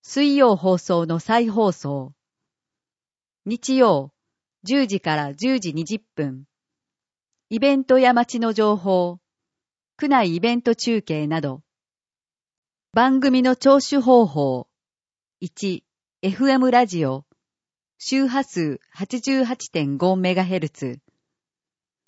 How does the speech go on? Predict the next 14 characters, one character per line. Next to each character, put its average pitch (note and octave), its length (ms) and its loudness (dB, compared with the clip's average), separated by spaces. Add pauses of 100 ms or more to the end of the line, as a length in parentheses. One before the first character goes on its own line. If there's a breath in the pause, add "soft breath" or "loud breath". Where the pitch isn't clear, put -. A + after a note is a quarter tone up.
江 C#4+ 220 4
東 C#4+ 240 4
区 D#3 140 -6
全 F3+ 300 -2
域。 D#3+ 440 -8 (400)
中 C4+ 300 0
央 A#3+ 200 6
区、 C3+ 340 -10 (260)
港 A3 400 0
区、 C#3 320 -8 (300)
千 - 140 -8
代 A#3+ 140 6
田 A#3 140 2
区、 C3+ 320 -6